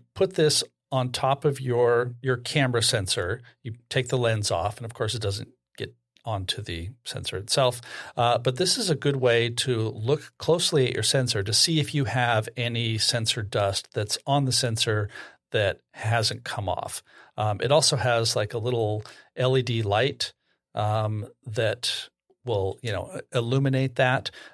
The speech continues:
Uh, it's twenty-five dollars, but it can be really useful if you think that you have some schmutz on your sensor that you can't get off. And this lets you take a look at that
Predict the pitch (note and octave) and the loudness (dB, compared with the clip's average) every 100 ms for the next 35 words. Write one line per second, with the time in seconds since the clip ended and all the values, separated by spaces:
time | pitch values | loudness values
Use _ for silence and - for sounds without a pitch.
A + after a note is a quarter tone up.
0 | - B2+ A#2+ - - - G3 A3+ - D#3 | 0 2 2 0 -2 0 0 0 4 2
1 | B2+ G2 G2+ G2+ G2+ G#2 - - - - | 4 4 4 2 0 0 -4 -8 -18 -10
2 | A2+ C3 B2+ A#2+ A#2+ C#3 - C#3 B2+ B2+ | -6 2 4 2 -2 -6 -2 -2 0 -2
3 | B2 B2+ B2+ C#3+ - C3+ A#2+ A#2 A2+ A#2+ | 0 2 2 2 2 2 2 2 -2 -4
4 | B2+ - D#3+ - C#3 C3 G#2+ F#2+ G#2 A2 | -6 -2 -2 -2 -6 -4 -4 -2 0 0
5 | A2 - B2+ A2+ - - A#2+ B2+ B2 A2+ | 0 0 0 -2 -2 0 -2 -2 -2 -2
6 | G#2 G#2+ G#3+ A#3 - G#2 A2+ A#2 - - | 0 2 2 2 2 2 0 -4 -12 -18
7 | - - A#2+ A2+ G#2+ A2+ _ _ - C#3+ | -8 -6 -2 -2 -2 -6 _ _ -4 -2
8 | - - A2 A2+ G2+ F2 - - _ - | -2 -2 0 2 2 0 -4 -12 _ -20
9 | - A#2+ A#2 B2 - B2+ A#2 A#2+ - A#2 | -10 -4 -2 0 0 0 -2 0 -2 -2
10 | G#2+ G#2+ G#2+ A2+ _ _ - D3+ C#3 B2 | -2 -2 -4 -8 _ _ 0 2 2 -2
11 | B2 B2+ A2+ A2 G#2+ | -2 0 2 2 0